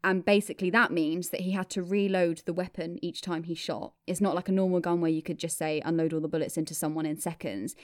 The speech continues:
He physically had to reload it every single time he shot it, um,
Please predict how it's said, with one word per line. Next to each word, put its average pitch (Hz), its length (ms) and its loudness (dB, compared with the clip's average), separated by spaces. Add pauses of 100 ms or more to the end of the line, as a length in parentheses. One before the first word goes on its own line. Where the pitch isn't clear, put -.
(240)
He 185 160 0
physically 196 540 0
had 175 220 -6
to 175 120 -6
reload 165 460 0
it 147 160 -4
every 165 240 -2
single 160 320 -2
time 156 240 -6
he 165 100 -8
shot 165 320 -6
it, 180 260 -8 (440)
um, 170 320 0